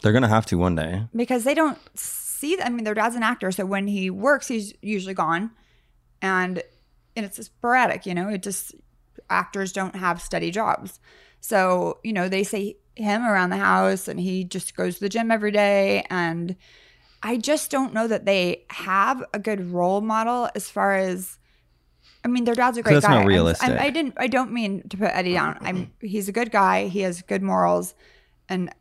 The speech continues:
Speaker 2: everything. I mean, I'm a work ethic role model because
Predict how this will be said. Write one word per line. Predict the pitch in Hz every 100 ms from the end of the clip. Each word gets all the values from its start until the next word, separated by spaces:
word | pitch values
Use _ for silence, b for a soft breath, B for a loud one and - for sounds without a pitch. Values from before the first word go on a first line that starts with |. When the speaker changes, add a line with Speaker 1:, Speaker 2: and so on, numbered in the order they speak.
| -
Speaker 2:
everything. | 180 185 180 160 -
I | 196
mean, | 208 190 -
I'm | 190 196 190 - _ -
a | 185
work | 190 220 208 -
ethic | 180 - - - _ 233
role | 175 160
model | - - - 208 _ _ _ _ -
because | 202 196 185 175 180